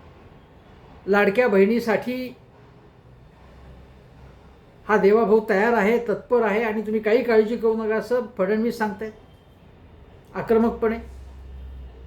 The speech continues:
ते श्रेय स्वतः घे-, घेऊ पाहतायत लाडक्या बहिणींचं. आणि एवढंच नव्हे, तर हिंगोलीला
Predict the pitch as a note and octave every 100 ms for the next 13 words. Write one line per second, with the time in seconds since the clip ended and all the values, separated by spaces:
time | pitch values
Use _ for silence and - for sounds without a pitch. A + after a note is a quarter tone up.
0 | - - - - - B3+ B3 A3 B3 B3
1 | G#3+ G3+ B3+ A3+ G3+ G#3+ G3+ F3+ G#3+ G#3+
2 | F#3+ A3 A3 - - - F3 F3 - G3+
3 | F3+ F#3 F#3+ G3+ G#3 - - - - -
4 | - - - A#3 B3+ G3+ G3+ C#4 C4+ F3
5 | C#3 C3+ - - - - - - - -
6 | - - - - B3+ A#3+ - A3+ D4+ C#4+
7 | G3+ E3+ D#3+